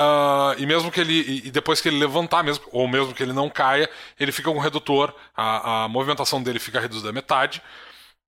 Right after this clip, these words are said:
e isso faz com que ele não possa esquivar, e os meus jogadores adoram tirar a esquiva dos meus, dos P D Ms. Ah, e aí, claro, se tu tem um sucesso decisivo, ou tu quebrou a perna do cara, ou tu, o, ou tu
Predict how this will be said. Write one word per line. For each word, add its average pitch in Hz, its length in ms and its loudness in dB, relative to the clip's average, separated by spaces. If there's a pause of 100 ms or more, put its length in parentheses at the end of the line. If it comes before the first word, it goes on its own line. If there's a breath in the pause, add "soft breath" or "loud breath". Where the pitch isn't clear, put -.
(400)
e 160 200 0
isso - 160 2
faz 147 200 0
com - 60 -8
que 156 60 -2
ele 151 80 0
não 156 60 0
possa 151 240 0
esquivar, 151 460 0
e 120 80 -6
os 113 60 -8
meus 127 140 -4
jogadores 131 340 0
adoram 151 360 4
tirar 190 180 2
a 165 60 4
esquiva 135 360 0
dos 110 100 -6
meus, 120 320 -6
dos 113 320 -10
P 139 140 -2
D 117 220 -2
Ms. - 180 -14 (520 loud breath)
Ah, 135 680 4 (1200 loud breath)
e 156 80 2
aí, 165 140 6
claro, 170 320 4
se - 80 -6
tu 131 80 -10
tem 147 100 0
um 147 80 4
sucesso - 300 0
decisivo, 185 640 2
ou 180 180 6
tu - 140 -6
quebrou 151 320 2
a 151 60 2
perna 143 240 2
do 175 100 -4
cara, 175 400 4
ou 175 260 6
tu, 160 160 -2
o, 139 840 0
ou 139 180 2
tu 123 800 0